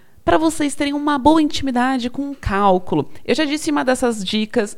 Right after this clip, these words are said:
no podcast, então eu vou reforçá-la aqui. Se você quer fazer um bom curso de cálculo, seja íntimo das funções. E pra isso eu deixo aqui uma indicação, que é o livro do IESE.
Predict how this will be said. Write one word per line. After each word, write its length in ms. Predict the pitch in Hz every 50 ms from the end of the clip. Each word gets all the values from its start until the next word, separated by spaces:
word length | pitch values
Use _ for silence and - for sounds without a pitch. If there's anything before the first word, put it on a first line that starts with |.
| -
no 400 | 175 190 202 214 220 220 214 240
podcast, 720 | - - 302 - - - - 185 160 151 165 - - - -
então 300 | - 185 180 190 175 180
eu 80 | 180 180
vou 120 | 180 180
reforçá-la 720 | 180 180 165 160 - 202 214 - - 185 165 165 165 160 160
aqui. 360 | - - - - 156 160 165 - - -
Se 140 | - - -
você 140 | - 175 -
quer 100 | - 208
fazer 160 | 208 202 214
um 100 | 220 220
bom 340 | 208 220 214 214 220 226 233
curso 320 | - 226 208 214 - 196
de 140 | 196 - 214
cálculo, 500 | - - 185 156 160 160 160 - 190 180
seja 360 | 185 - 190 190 220 226 233 - -
íntimo 920 | 285 269 262 277 285 285 285 277 285 277 - - - 233 233 240 240 254 - - - - - _ _ - -
das 300 | 202 202 214 233 - -
funções. 800 | - - 233 247 277 262 - - - - 175 156 139 143 156 156
E 40 | 214
pra 160 | - 294 -
isso 200 | 135 269 262 -
eu 80 | 320 269
deixo 360 | 214 196 202 208 233 - 226
aqui 340 | 196 - - - 220 233 - - - - -
uma 220 | 233 233 226 226
indicação, 600 | 220 220 208 220 - 208 - - 294 294 311 302 - - - - -
que 160 | - 311 302
é 80 | 277
o 60 | 302 294
livro 280 | 233 196 196 214 226
do 140 | 185 208 220
IESE. 500 | 247 254 233 175 180 180 156 151 - -